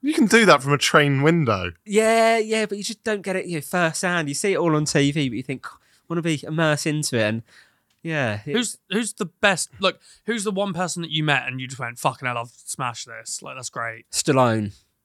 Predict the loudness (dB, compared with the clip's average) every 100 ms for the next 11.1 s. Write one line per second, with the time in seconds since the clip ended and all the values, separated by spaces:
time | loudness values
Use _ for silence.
0 | -2 2 4 4 4 2 -2 -6 -2 -2
1 | 0 -2 -6 -10 -6 0 0 0 -4 -6
2 | -10 -12 -12 -6 4 4 6 4 4 4
3 | 4 2 -2 -4 0 0 0 -2 0 2
4 | 2 0 -4 _ _ _ _ -2 2 2
5 | 0 2 2 4 4 2 0 -8 _ _
6 | _ _ _ _ _ _ _ -6 -4 -4
7 | -2 -4 0 0 2 0 -2 0 0 -2
8 | -2 -2 2 0 0 -6 -4 -4 -6 -8
9 | -2 0 0 -2 -6 _ _ _ -2 0
10 | 2 4 2 4 6 6 4 4 4 4
11 | -2